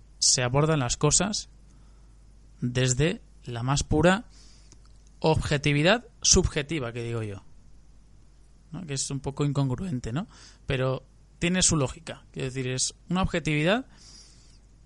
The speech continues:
que está ligada a una subjetividad que aporta la actualidad. Entonces, mm, que nadie piense que aquí nos ponemos la bandera de ningún país para dar nuestras opiniones, porque no es así.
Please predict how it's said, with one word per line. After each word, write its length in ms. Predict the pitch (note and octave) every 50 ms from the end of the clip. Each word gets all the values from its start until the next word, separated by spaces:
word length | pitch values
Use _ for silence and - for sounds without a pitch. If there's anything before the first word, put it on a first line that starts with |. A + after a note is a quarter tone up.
| - - - - - - - -
que 80 | - D3+
está 220 | C#3 - - E3+
ligada 500 | F3+ E3+ D#3+ E3+ F3 F3+ F#3+ G3+ A#3+ C#4 - - - - - - - - - - - - - - - - - - - -
a 80 | - C#3
una 160 | C3+ C#3+ C#3+
subjetividad 680 | - - D#3 - - D3 C3+ C#3 C3 C3+ D3 E3+ E3 - - - - - - -
que 100 | - -
aporta 380 | A#2 - - D#3 - D#3+ - B2
la 80 | A#2
actualidad. 500 | A#2 - - - A#2+ A2+ A2+ A2 G#2+ - - - - - - - - - - - - -
Entonces, 460 | - - C3+ - - D3+ D#3 - - - - - - - - - - - - - - - - - - - - - -
mm, 800 | D3 C#3+ C#3 C3 C3 C3 B2+ B2+ B2+ B2 B2 B2 B2 A#2+ A#2+ A#2+ C#3 - - - - _ - - - _ - - _ - - - -
que 120 | - C3+
nadie 220 | D3 D#3 E3+ E3+ E3+
piense 440 | - E3+ E3+ E3 - F#3+ F#3 F#3 - -
que 120 | - C#3
aquí 380 | C3 - - D#3 E3 E3+ F3+ F3
nos 520 | E3 D3 C#3+ C3+ B2 - - - - - -
ponemos 400 | - C3 C3+ C#3+ D#3+ D#3+ D#3 C#3
la 140 | C#3+ C#3 C3
bandera 340 | C3 C3 C3+ C#3+ D3 D3
de 60 | C#3 C3
ningún 320 | C3 B2+ C3 C#3 C#3 C#3
país 300 | - C3+ - C3+ D3 -
para 280 | - D3 C#3 C3 B2+ B2
dar 120 | B2+ B2+
nuestras 260 | B2+ B2 - - A#2 A#2+
opiniones, 360 | A#2+ - A#2 A#2 A#2+ C#3+ C#3
porque 240 | - - - - G#2+
no 80 | A2+
es 80 | A#2 A2+
así. 260 | A#2 - - - -